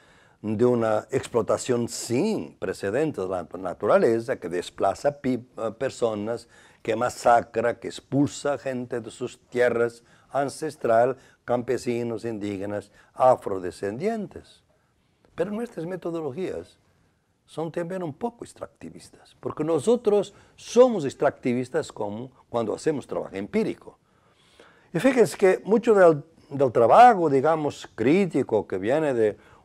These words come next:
un Foucault, la perspectiva decolonial, etcétera, muchas veces porque su base o es filosófico, son estudios culturales, no va a enfrentar mucho esta cuestión, la metodológica.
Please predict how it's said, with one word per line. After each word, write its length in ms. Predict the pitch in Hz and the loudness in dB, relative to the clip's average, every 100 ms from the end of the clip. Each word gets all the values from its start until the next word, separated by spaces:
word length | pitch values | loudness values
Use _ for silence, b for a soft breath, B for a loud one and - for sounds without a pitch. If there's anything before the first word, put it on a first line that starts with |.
| 156 | -2
un 120 | 190 | 0
Foucault, 680 | - 156 - 120 170 165 147 | 2 0 4 8 8 10 8
la 160 | 120 | 6
perspectiva 600 | - 107 120 107 120 123 147 | 2 -2 -2 -2 -2 -2 -2
decolonial, 920 | 160 156 156 160 143 135 170 165 151 | -4 -2 -2 -2 0 2 4 4 2
etcétera, 600 | 113 - 147 - 170 214 _ _ _ _ _ _ _ b b b b b | -4 0 -2 2 0 0 _ _ _ _ _ _ _ b b b b b
muchas 320 | 147 143 175 | -2 6 10
veces 360 | 175 196 214 180 | 10 10 8 4
porque 520 | - 175 185 190 - | 2 2 4 4 4
su 240 | - - 131 | -4 -4 2
base 280 | 170 196 185 | 6 6 4
o 140 | - 127 | 2 2
es 140 | 123 | 4
filosófico, 760 | 175 175 143 220 226 190 147 113 | 4 4 6 6 4 2 -2 -6
son 200 | - 110 | -6 -8
estudios 400 | 101 226 190 - | -6 -6 -6 -8
culturales, 760 | 113 101 107 104 101 131 143 b b b b b - | -10 -4 0 2 2 -2 -8 b b b b b -2
no 180 | 131 156 | 0 4
va 120 | 208 | 6
a 40 | |
enfrentar 600 | 226 175 165 156 143 143 | 6 4 2 2 4 4
mucho 300 | 147 214 - | 4 0 -2
esta 180 | 165 - | -4 -4
cuestión, 320 | 110 - 165 | -6 -2 -2
la 80 | 120 | 0
metodológica. 880 | 95 92 98 110 175 - - - - | -4 -4 -2 0 -2 -4 -16 -20 -20